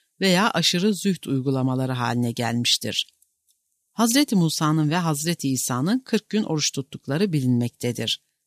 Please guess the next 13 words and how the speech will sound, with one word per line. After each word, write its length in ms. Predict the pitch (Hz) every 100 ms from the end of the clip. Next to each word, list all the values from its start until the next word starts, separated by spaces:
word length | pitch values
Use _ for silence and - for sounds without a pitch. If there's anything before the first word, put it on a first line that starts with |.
| _ _
Ancak 460 | 175 170 208 240 -
günümüzde 440 | 156 147 147 180
Yahudiler 600 | 175 147 147 143 175 175
ve 140 | 123
Hristiyanlar 560 | 127 131 - 131 147 180
arasındaki 600 | 143 127 - 127 127 -
uygulamanın 720 | 131 127 127 123 123 165 285 - _ _
o 140 | 214
günkü 340 | 185 160 143 143
ile 280 | 139 202 262
ilgisi 420 | 147 131 139 -
pek 240 | 214 226
kurulamamıştır. 960 | - 160 139 123 117 117 - 117 110